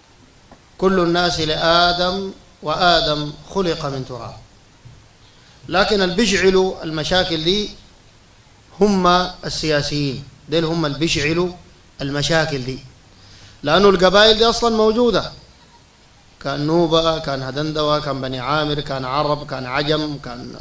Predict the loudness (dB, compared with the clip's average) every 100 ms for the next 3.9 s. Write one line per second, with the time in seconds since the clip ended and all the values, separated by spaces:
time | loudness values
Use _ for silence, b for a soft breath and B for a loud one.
0 | -16 -16 -6 0 2 2 -2 -8 -8 -6
1 | -4 -4 -4 -2 0 -2 -6 -14 B B
2 | B B B B -10 -4 4 6 6 4
3 | 0 -2 2 2 2 0 -2 -2 -4